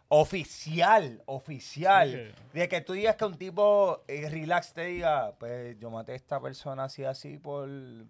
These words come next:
Speaker 1: porque
Speaker 2: Dice
Speaker 1: pues,
Speaker 2: esto,
Speaker 1: por,
Speaker 2: aquello, lo
Speaker 1: por
Speaker 2: otro.
Speaker 1: accidente". No, y él decía muchas veces que fue por accidente. Que por eso lo mantuvieron, este, vivo.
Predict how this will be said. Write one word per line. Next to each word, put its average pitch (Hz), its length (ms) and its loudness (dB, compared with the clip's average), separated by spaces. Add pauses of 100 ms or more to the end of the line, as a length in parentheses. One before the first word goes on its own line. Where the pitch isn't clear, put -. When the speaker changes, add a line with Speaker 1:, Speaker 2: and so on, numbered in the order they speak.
(140)
Speaker 1:
porque 113 260 -16
Speaker 2:
Dice 117 160 -14
Speaker 1:
pues, 135 320 -2
Speaker 2:
esto, 147 140 -4
Speaker 1:
por, 135 100 -10
Speaker 2:
aquello, 139 220 -8
lo 139 300 -8
Speaker 1:
por 147 100 0
Speaker 2:
otro. 151 120 4
Speaker 1:
accidente". 151 640 -6
No, 190 180 6
y 180 80 0
él 156 100 -4
decía 175 240 -2
muchas 208 240 -4
veces 190 240 -6
que 202 80 -2
fue 160 180 -4
por 180 140 2
accidente. 151 640 -2 (460)
Que 139 100 -8
por 147 140 4
eso 139 120 -4
lo 175 120 -2
mantuvieron, 190 640 0
este, 185 320 0
vivo. 180 500 4